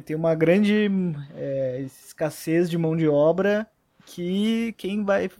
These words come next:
quem é que vai suprir isso? São os imigrantes que tão ali, porque, vamos dizer, no estado, no caso dos Estados Unidos, que é o que eu e o Rafa temos mais vivência, né? O pessoal não quer trabalhar, o pessoal de lá não quer trabalhar, entendeu? Então, assim,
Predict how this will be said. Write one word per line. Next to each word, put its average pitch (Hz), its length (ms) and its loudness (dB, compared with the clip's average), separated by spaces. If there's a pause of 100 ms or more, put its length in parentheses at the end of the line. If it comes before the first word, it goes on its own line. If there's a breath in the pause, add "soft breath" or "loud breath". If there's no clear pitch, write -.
(120)
quem 175 140 -8
é 185 60 -4
que 190 80 -12
vai 185 400 4
suprir 175 480 -2
isso? 165 160 -2
São 160 240 -4
os 165 140 -2
imigrantes 165 460 2
que 170 120 -10
tão 175 300 -2
ali, 165 220 -2
porque, 151 640 -2 (360)
vamos 143 220 -12
dizer, 143 100 -6
no 151 60 -4
estado, 147 380 -6
no 143 100 -10
caso 139 180 -6
dos 139 80 -8
Estados 139 220 -6
Unidos, 160 260 -6
que 135 100 -10
é 131 60 -2
o 131 60 -6
que 131 100 -16
eu 131 140 -8
e - 20 -4
o 135 40 -4
Rafa 131 260 -6
temos 135 200 -14
mais 127 480 -12 (140)
vivência, 143 560 -4
né? 143 160 -8 (920 soft breath)
O - 20 -20
pessoal 175 300 2
não 170 60 2
quer 175 140 0
trabalhar, 180 400 0
o - 20 -8
pessoal 147 340 -4
de 147 120 -4
lá 151 160 2
não 165 100 -2
quer 160 120 -6
trabalhar, 156 420 -6
entendeu? 127 320 -8
Então, 135 180 -6
assim, 151 260 -8